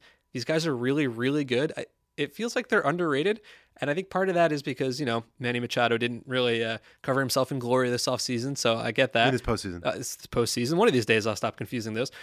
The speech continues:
Speaker 1: And, um, you know, Bryce Harper got off to a pretty slow start, has sort of had some inconsistent seasons, and I thought this was really interesting. This was from The Athletic. "Thirty-six different hitters have accumulated thirty wins above replacement, Fangraphs version,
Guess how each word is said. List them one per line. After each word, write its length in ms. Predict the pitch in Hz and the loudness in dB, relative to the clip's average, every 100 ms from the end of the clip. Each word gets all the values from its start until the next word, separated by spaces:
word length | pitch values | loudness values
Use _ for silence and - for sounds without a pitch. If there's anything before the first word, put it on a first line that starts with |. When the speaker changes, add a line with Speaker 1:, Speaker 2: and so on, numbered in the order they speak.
| - - | -20 -10
Speaker 1:
And, 280 | 143 147 143 | -2 0 2
um, 260 | 143 139 139 | 2 0 0
you 80 | 165 | 2
know, 80 | |
Bryce 220 | 131 143 - | 4 2 4
Harper 220 | 143 135 | 2 4
got 160 | 127 | 2
off 120 | 127 - | 2 0
to 80 | 131 | -4
a 20 | |
pretty 160 | 131 123 | -4 -4
slow 220 | - 123 | -2 -2
start, 320 | - 123 120 | 2 2 2
has 100 | 117 | 0
sort 340 | - - 139 | -4 -2 -2
of 80 | 131 | 0
had 200 | 127 120 | 0 -2
some 80 | 123 | -4
inconsistent 560 | 117 123 - 113 110 - | -4 -6 -6 -6 -8 -8
seasons, 320 | 110 110 - - - | -6 -8 -10 -20 -12
and 160 | - 123 | -2 0
I 60 | 127 | 2
thought 140 | 147 | 2
this 140 | 135 | 0
was 120 | 131 120 | -2 0
really 240 | 127 123 | 2 2
interesting. 340 | 117 120 110 | -2 -4 -4
This 160 | 110 - | -6 -6
was 80 | 117 | -6
from 140 | 120 | -4
The 80 | 113 | -2
Athletic. 380 | 104 120 113 - _ - - - _ | -2 0 -2 -4 _ -20 -20 -20 _
"Thirty-six 540 | _ 196 220 220 208 - | _ 4 4 4 0 2
different 280 | 185 151 | 2 2
hitters 280 | 156 120 117 | 0 0 0
have 80 | 117 | -4
accumulated 640 | 117 - 147 127 120 113 | -6 -4 -2 0 0 0
thirty 240 | - 131 131 | 0 0 0
wins 240 | 123 117 | -2 -2
above 160 | 117 107 | -2 -4
replacement, 500 | - 139 127 135 - | -2 -4 -2 -6 -4
Fangraphs 400 | 127 123 120 107 | -2 0 0 0
version, 400 | 117 107 107 107 | -2 -4 -6 -10